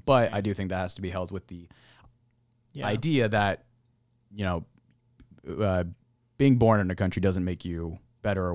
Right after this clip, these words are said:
Speaker 1: worse than anyone else who was ma-, who was born in any other country.
Speaker 2: It doesn't.
Speaker 1: No matter what the circumstances of those country are, because, like, the, the, the branding of, like, a national identity, although I think it's powerful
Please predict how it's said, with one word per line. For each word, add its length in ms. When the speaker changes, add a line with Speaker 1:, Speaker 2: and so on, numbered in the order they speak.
Speaker 1:
worse 160
than 120
anyone 240
else 240
who 80
was 100
ma-, 140
who 140
was 60
born 240
in 80
any 180
other 140
country. 360
Speaker 2:
It 100
doesn't. 300
Speaker 1:
No 120
matter 200
what 160
the 80
circumstances 540
of 40
those 140
country 300
are, 160
because, 380
like, 360
the, 240
the, 240
the 80
branding 400
of, 200
like, 260
a 100
national 400
identity, 580
although 260
I 80
think 180
it's 100
powerful 680